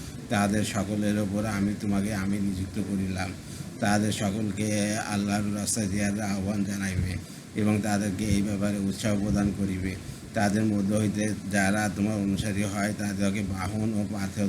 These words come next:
দিবে এবং তাদের মধ্যে পরস্পর একত্রতা কায়েম করিবে। প্রত্যেক গোত্রকে পৃথকভাবে রাখিবে এবং প্রত্যেককে স্ব-, স্ব মর্যাদা অনুসারে রাখিবে।"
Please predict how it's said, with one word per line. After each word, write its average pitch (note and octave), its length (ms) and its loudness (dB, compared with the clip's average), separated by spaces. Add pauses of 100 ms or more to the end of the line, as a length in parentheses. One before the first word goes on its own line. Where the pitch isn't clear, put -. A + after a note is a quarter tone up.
দিবে F#2+ 280 0 (420)
এবং G#2+ 240 4
তাদের G#2 320 2
মধ্যে G#2 260 0
পরস্পর G2+ 360 -2
একত্রতা G2 560 -2
কায়েম G2 420 0
করিবে। F#2 360 0 (400)
প্রত্যেক G#2+ 300 2
গোত্রকে G#2 460 0
পৃথকভাবে G2+ 540 0
রাখিবে G#2 400 0
এবং G#2 180 0
প্রত্যেককে G2+ 440 -4
স্ব-, G#2 580 2 (520)
স্ব A2 100 2 (220)
মর্যাদা G2 420 2
অনুসারে G2 460 2
রাখিবে।" F#2+ 440 -2